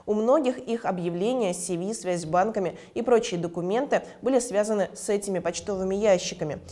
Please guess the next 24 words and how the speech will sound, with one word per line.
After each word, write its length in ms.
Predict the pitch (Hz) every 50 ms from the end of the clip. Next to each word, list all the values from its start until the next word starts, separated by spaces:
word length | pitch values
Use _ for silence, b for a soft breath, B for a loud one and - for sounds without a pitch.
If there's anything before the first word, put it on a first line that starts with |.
| B B B
И 120 | B 196
их 340 | - - - 247 277 285 285
это 280 | - - 226 226 226 220
не 260 | 208 196 190 190 180
порадовало. 680 | 180 185 190 196 208 208 190 175 165 165 156 151 170 - B B B B B
Многих 360 | B 214 247 285 277 262 254 -
просто 260 | - 190 196 - 180
взбесило. 580 | 180 180 180 196 180 - - 196 160 143 139 - - B B B B B B
Теперь 240 | - 240 240 330 349
им 100 | 349 294
придётся 480 | 240 226 202 220 247 254 247 254 202
во 140 | - 196 190
все 220 | 190 - - 196 175
свои 260 | - - 165 160 156
документы 640 | 160 170 165 - 185 175 202 233 277 311 294 269 202
вносить 540 | 185 175 165 165 170 - 247 226 - - -
новые 560 | 180 180 180 180 202 240 247 269 254 226 233 B B
разрешённые 800 | B 233 254 254 247 208 190 - - - 175 170 170 165 170 165
адреса, 560 | 170 175 190 226 247 240 - 208 156 131 131 180 185
а 80 | - 240
это 140 | 285 254 180
долго 320 | 165 185 180 190 180 180
и 60 | 170
муторно. 480 | 170 180 180 175 170 156 156 156 143